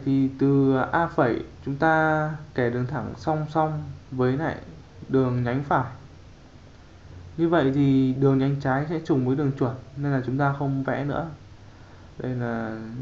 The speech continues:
dương. Đó, giá trị một. Đây là đường ảnh hưởng của Q hai. Tiếp theo ví dụ năm. Ví dụ năm là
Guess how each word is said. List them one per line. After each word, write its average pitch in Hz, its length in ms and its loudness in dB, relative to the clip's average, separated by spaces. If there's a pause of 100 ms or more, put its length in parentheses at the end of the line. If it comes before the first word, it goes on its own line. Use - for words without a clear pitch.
(280)
dương. 135 340 -2 (1900)
Đó, 117 80 -8
giá 120 200 -6
trị 151 180 -6 (180)
một. 117 120 -10 (600)
Đây 127 100 -2
là 123 120 0
đường 120 80 0
ảnh 113 160 -6
hưởng 110 280 -6
của 110 100 -6 (100)
Q 131 180 2
hai. 135 220 -2 (1900)
Tiếp 165 140 0
theo 165 180 2
ví 143 120 2
dụ 143 160 -2
năm. 156 200 2 (3250)
Ví 143 80 2
dụ 160 160 2
năm 156 320 2
là 135 200 4